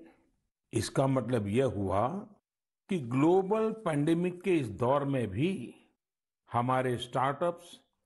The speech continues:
वेल्थ और वैल्यू क्रिएट करते रहे।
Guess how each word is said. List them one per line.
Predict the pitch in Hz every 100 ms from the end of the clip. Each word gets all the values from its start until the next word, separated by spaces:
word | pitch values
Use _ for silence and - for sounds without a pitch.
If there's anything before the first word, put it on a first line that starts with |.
| _
वेल्थ | 92 92 147 202 220 - - _ _ _ _ -
और | 120
वैल्यू | 98 95 143 160 170 170 180 - _ _ _ -
क्रिएट | 185 240 254 -
करते | 147 - 117
रहे। | 98 - 85 -